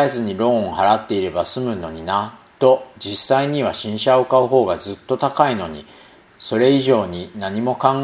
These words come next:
えずに平穏な毎日を過ごしたいという自分を発見して、これは困ったなと思ったわけです。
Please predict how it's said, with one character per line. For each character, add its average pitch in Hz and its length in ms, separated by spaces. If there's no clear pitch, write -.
え 131 100
ず 104 140
に 95 120
平 110 320
穏 113 120
な 110 160
毎 104 360
日 98 280
を 82 60
過 - 180
ご 117 120
し - 160
た 143 140
い 120 80
と 104 80
い 82 160
う - 20
自 80 220
分 92 220
を 87 60
発 87 240
見 87 220
し - 140
て、 87 180
こ 104 120
れ 113 100
は 117 140
困 110 260
っ 123 140
た 90 120
な 92 260
と - 80
思 87 200
っ 82 60
た - 100
わ 76 140
け 82 100
で 78 160
す。 - 300